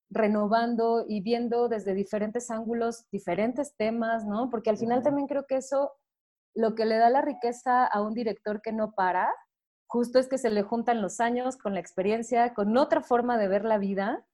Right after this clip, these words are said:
Speaker 1: y
Speaker 2: Ujú.
Speaker 1: que te puede dar una oferta de, de posibilidades infinita. Entonces, a mí
Speaker 2: Sí.
Speaker 1: me, así me apasiona mucho la gente. Por ejemplo, mi,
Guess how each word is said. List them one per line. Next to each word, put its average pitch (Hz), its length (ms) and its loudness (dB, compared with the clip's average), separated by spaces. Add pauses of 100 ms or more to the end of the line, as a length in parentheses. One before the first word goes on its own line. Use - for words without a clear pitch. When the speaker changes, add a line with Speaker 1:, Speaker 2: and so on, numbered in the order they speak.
(140)
Speaker 1:
y 240 280 -6
Speaker 2:
Ujú. 262 60 -4
Speaker 1:
que 220 100 0
te 220 140 -2
puede 262 240 6
dar 294 140 6
una 294 220 6
oferta 226 800 4
de, 185 500 2
de 175 80 2
posibilidades 190 880 -2
infinita. 180 760 -6 (440)
Entonces, 208 180 2
a - 0 -
mí 254 120 6
Speaker 2:
Sí. 285 40 6
Speaker 1:
me, 294 160 2
así 220 240 -4
me 240 80 2
apasiona 240 460 0
mucho 240 280 -4
la 214 120 0
gente. 202 340 -4
Por 208 160 -4
ejemplo, 226 260 0
mi, 214 320 -2